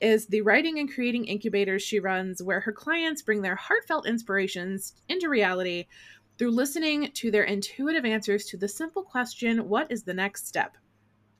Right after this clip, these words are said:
Tamara lives in the hills outside Melbourne, Australia, with her partner, two teenagers, dog, two cats, and five chickens. And we, of course, had pet comparison notes already. Um, so hi.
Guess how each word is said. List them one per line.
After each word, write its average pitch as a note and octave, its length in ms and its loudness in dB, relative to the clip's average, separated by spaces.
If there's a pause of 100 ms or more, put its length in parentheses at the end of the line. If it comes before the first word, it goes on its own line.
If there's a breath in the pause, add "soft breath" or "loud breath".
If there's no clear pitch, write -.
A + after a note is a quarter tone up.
(580 soft breath)
Tamara D4 540 4
lives A#3 380 4
in G#3+ 140 -2
the G#3 80 2
hills A#3 520 0
outside G#3 380 0
Melbourne, G#3 360 2
Australia, E3+ 800 -2 (300 soft breath)
with G#3+ 140 2
her A3 120 2
partner, C#4 460 2
two - 300 0
teenagers, A#3 800 4 (180)
dog, D4+ 500 2
two G4+ 160 2
cats, B3 360 6
and A#3 160 2
five G3 180 2
chickens. - 640 -8 (1120 loud breath)
And C#4 260 6
we, B3+ 140 8
of C4 140 6
course, A#3+ 240 4
had A3+ 280 4 (120)
pet - 360 2
comparison G#3 680 0
notes E3+ 280 -4
already. F#3+ 680 -4 (460 loud breath)
Um, A3+ 280 2
so B3+ 260 4
hi. G3+ 840 2